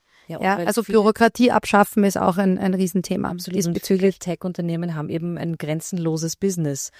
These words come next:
Speaker 2: Mhm.
Speaker 1: Und du kannst eben nicht in allen Ländern,
Speaker 2: Korrekt.
Speaker 1: äh, Steuernummern haben.
Speaker 2: Genau.
Speaker 1: Dementsprechend
Speaker 2: So schaffst du dann eben in
Speaker 1: Eben
Speaker 2: Europa die
Speaker 1: Skalierbarkeit.
Speaker 2: Skalierbarkeit. Also auch
Speaker 1: Mhm.
Speaker 2: da gibt's die Möglichkeiten. Und man muss dazu sagen, dass von bürokratischen Hürden natürlich Frauen auch besonders betroffen sind, weil der Faktor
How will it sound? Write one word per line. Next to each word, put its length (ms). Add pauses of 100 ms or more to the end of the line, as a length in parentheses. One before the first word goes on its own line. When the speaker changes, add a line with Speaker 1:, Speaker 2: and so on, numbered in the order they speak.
Speaker 2:
Mhm. 160
Speaker 1:
Und 160
du 40
kannst 280
eben 160
nicht 160
in 80
allen 240
Ländern, 580 (160)
Speaker 2:
Korrekt. 240
Speaker 1:
äh, 300
Steuernummern 640
haben. 260
Speaker 2:
Genau. 240
Speaker 1:
Dementsprechend 720 (160)
Speaker 2:
So 180
schaffst 280
du 20
dann 140
eben 260
in 140
Speaker 1:
Eben 80
Speaker 2:
Europa 300
die 180
Speaker 1:
Skalierbarkeit. 760
Speaker 2:
Skalierbarkeit. 60
Also 160
auch 100
Speaker 1:
Mhm. 40
Speaker 2:
da 160
gibt's 320
die 60
Möglichkeiten. 540
Und 240
man 120
muss 100
dazu 240
sagen, 220 (420)
dass 260
von 300
bürokratischen 760
Hürden 160
natürlich 320
Frauen 300
auch 160
besonders 480
betroffen 480
sind, 220
weil 100
der 80
Faktor 380